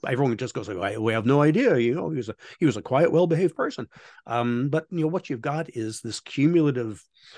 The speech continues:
this, this, this miasma of, of disquiet that, that's percolating in society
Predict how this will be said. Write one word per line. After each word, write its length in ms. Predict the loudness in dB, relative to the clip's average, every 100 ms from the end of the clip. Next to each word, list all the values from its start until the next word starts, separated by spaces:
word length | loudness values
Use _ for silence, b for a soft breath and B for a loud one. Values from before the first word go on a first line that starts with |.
| B B -18 B B -20 -20 -16
this, 300 | -14 -12 -12
this, 260 | -10 -10 -10
this 200 | -10 -8
miasma 840 | -6 -2 -2 0 0 2 2 0 -2
of, 300 | -4 -6 -8
of 220 | -12 -10 -6
disquiet 760 | -6 -8 -8 -2 0 0 -4
that, 160 | -8 -10 _
that's 220 | -14 -14 -8
percolating 720 | 0 0 0 -6 -6 -10 -16 B B B
in 180 | -6 -4
society 680 | -4 0 2 2 -2 -6